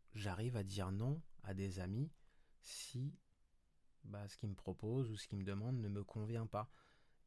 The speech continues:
Et pendant des années, combien de fois j'ai dit oui, oui, oui, alors que au fond de moi, je le voulais pas. Mais j'avais tellement peur que l'autre ne m'aime pas.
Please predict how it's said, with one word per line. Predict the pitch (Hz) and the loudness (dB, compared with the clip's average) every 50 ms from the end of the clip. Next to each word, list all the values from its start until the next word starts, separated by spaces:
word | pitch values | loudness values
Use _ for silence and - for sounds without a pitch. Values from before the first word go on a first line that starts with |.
| - - - | -16 -6 -2
Et | 92 92 92 90 - | 0 0 0 0 -2
pendant | - 101 98 95 95 | -4 -2 0 0 2
des | 98 107 110 104 | 2 2 2 2
années, | 98 95 101 110 139 160 - - - - | 2 2 2 2 0 0 -2 -6 -14 -18
combien | - - - - 117 120 113 | -16 -6 -2 2 2 4 4
de | 104 | 2
fois | 95 - - 135 143 | 0 0 2 4 4
j'ai | 131 110 104 | 4 4 0
dit | 104 101 104 104 | 0 0 0 0
oui, | 101 104 113 135 151 151 127 113 | 0 4 6 6 6 6 4 4
oui, | 127 127 123 117 | 4 4 4 4
oui, | 104 107 120 143 160 165 | 4 4 4 4 2 2
alors | - 101 98 98 - - | -2 -2 -2 -2 -2 -2
que | - 107 101 101 98 113 139 - | -2 -2 -2 -2 -4 -6 -8 -8
au | - 98 | -8 -8
fond | - - 123 117 | -4 0 0 2
de | |
moi, | 117 127 139 135 | 4 4 4 4
je | 117 | 4
le | 117 | 4
voulais | 107 101 107 110 113 | 2 2 2 2 2
pas. | 110 - 127 135 - - - - - - - | 2 0 -2 -2 -2 -8 -16 -20 -20 -6 -4
Mais | 101 | 0
j'avais | 92 104 107 107 107 | 2 2 2 2 2
tellement | - - 151 147 143 143 143 143 143 147 143 | 2 4 6 8 10 10 10 10 10 8 6
peur | 139 - - 127 123 131 139 139 - | 4 2 2 2 4 4 4 2 2
que | - - | 0 0
l'autre | 117 110 110 120 120 - - 104 | 2 4 4 4 2 2 0 2
ne | 104 107 | 2 4
m'aime | 104 104 107 107 101 95 | 4 4 4 2 2 0
pas. | - - 107 107 - | 0 0 -2 -2 -4